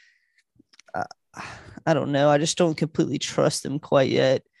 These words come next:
And specifically Paolo, like, when we think of the best players on these other teams that we are listing,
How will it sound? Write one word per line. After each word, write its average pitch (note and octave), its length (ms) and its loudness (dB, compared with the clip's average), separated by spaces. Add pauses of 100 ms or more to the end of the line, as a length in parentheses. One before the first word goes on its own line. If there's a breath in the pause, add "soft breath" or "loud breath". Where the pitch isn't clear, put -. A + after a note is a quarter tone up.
(420)
And D3+ 140 -6
specifically D#3+ 1000 0
Paolo, C#3+ 540 4
like, C#3 460 0
when D3 220 -4
we D3 80 -2
think D#3 280 -2
of D#3 80 -2
the C#3 240 -2 (200)
best D3+ 280 4
players D3+ 440 4
on D3 120 -4
these C#3+ 160 -6
other D#3+ 220 2
teams D3 340 -4
that B2+ 100 -2
we C#3 120 0
are B2+ 80 0
listing, C3+ 540 -4